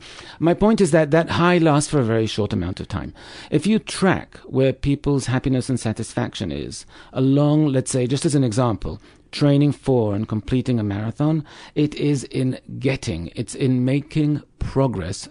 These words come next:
towards our goal, is a much more satisfying, life-affirming, motivating, and happy thing than actually reaching it.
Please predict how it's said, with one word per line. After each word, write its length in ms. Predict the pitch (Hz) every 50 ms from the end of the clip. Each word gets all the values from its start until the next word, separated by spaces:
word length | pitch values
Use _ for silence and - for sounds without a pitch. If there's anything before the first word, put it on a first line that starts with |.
| - -
towards 480 | - 127 117 110 120 123 123 127 113 113
our 140 | 117 107 110
goal, 520 | 98 107 104 92 69 64 67 - 120 120 - - - - - - - _
is 180 | - 143 123 113
a 60 | 127
much 320 | 127 127 127 131 131 -
more 300 | 151 135 127 127 120 - -
satisfying, 880 | - - - - - 143 139 - - 165 156 156 160 170 170 175 170 156 - - - - _ _ -
life-affirming, 1300 | - 107 107 110 113 110 123 135 139 - - - 147 - - 165 165 160 165 165 170 165 165 170 165 147 - - - _ -
motivating, 1160 | - 110 110 113 123 139 147 147 147 170 139 151 151 151 147 151 160 156 151 156 160 160 - -
and 240 | - 127 127 120 107
happy 400 | - - - 175 180 - 170 151
thing 460 | - - 170 151 92 82 - - - - _ _ _ _ _ -
than 120 | 147 143
actually 420 | 127 131 - - 151 139 135 131
reaching 400 | 120 117 143 151 147 - - -
it. 240 | - - - - -